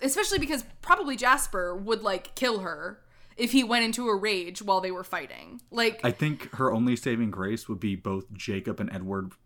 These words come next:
Speaker 2: first priority would likely be getting her and getting her out.
Speaker 1: Yes, I agree.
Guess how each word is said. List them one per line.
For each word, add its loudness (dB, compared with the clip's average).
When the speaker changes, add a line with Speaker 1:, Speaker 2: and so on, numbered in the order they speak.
Speaker 2:
first -2
priority -2
would -6
likely -4
be -4
getting -4
her -2
and -4
getting -4
her -6
out. -8
Speaker 1:
Yes, -2
I 2
agree. -2